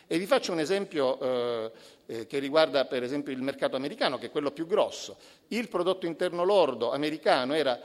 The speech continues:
tre volte Wall Street, tre volte la piazza finanziaria come valore alla fine degli anni ottanta, nel, nell'ottantanove in particolare,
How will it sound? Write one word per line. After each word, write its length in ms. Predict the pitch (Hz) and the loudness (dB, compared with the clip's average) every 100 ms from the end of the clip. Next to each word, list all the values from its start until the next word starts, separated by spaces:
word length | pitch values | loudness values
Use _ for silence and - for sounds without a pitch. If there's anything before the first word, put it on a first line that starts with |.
| - - | -14 -6
tre 200 | - 240 | 4 4
volte 760 | 202 185 160 113 104 - 104 - _ _ _ - | 4 6 6 4 -2 -12 -14 -16 _ _ _ -2
Wall 200 | 143 143 | 2 2
Street, 500 | 131 - 180 117 - | 2 -4 -4 -4 -6
tre 160 | 127 | -6
volte 340 | 127 151 160 139 | 2 4 4 2
la 100 | 120 | 2
piazza 320 | 151 - 135 | 2 0 -2
finanziaria 720 | 139 131 123 - 151 110 104 | -2 -6 -4 -2 0 0 -4
come 220 | 139 135 | -4 -2
valore 640 | 127 156 139 101 104 - - _ - _ | 2 4 4 2 -4 -14 -20 _ -20 _
alla 340 | 127 135 131 | -2 0 0
fine 280 | - 233 196 | 0 2 2
degli 200 | 139 127 | 2 0
anni 160 | 123 120 | 0 -2
ottanta, 580 | 110 - 92 101 120 254 | -6 -6 -6 -6 -4 -2
nel, 320 | 120 113 104 | -2 -2 -4
nell'ottantanove 800 | 113 117 113 135 113 120 101 87 | -2 -6 -6 -6 -6 -8 -10 -12
in 100 | 110 | -14
particolare, 680 | 113 - 151 - 92 143 | -14 -14 -4 -2 -2 -4